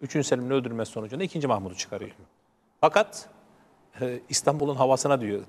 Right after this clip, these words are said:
devrin kaynakları kısa sürede alıştı. Yani o başlangıçta o paşa, anlı şanlı paşa gitti.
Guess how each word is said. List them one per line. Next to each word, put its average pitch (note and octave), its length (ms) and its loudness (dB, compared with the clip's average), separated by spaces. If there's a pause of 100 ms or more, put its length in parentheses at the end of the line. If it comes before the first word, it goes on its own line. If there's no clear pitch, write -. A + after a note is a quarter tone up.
(120)
devrin A2 200 2
kaynakları G2+ 400 0
kısa - 200 -4
sürede G#2 260 -2
alıştı. D3+ 380 2 (140)
Yani G#2+ 240 0
o G#2+ 260 2 (720)
başlangıçta G#2+ 560 -2
o G#2+ 160 0 (120)
paşa, A#2+ 260 -2
anlı A#2+ 220 -6
şanlı A2 260 -6
paşa A#2+ 220 -4
gitti. C#3 420 -2